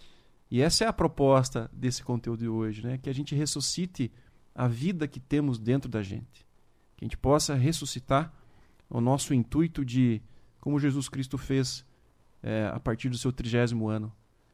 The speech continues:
quando ele começou a recrutar pessoas pra unir forças. E que você possa,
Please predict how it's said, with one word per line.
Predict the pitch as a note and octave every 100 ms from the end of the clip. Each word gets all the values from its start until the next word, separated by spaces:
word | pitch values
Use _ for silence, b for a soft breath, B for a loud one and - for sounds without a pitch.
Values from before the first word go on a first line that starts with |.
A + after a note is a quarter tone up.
| _ _
quando | A#2
ele | A#2
começou | A#2+ A#2 G#2+ C3
a | A2+
recrutar | A#2+ A#2 - A#2+ B2 - _ _ _
pessoas | A#2 A2+ - C3 C3+ - - _ _ _ _ _ _
pra | - D#3 D#3+ C#3 -
unir | - D#3+
forças. | D#3+ - A#2 - - - - - - - _
E | B2
que | D#3
você | D3 C3+ C#3
possa, | C3+ C#3 C#3 - A2+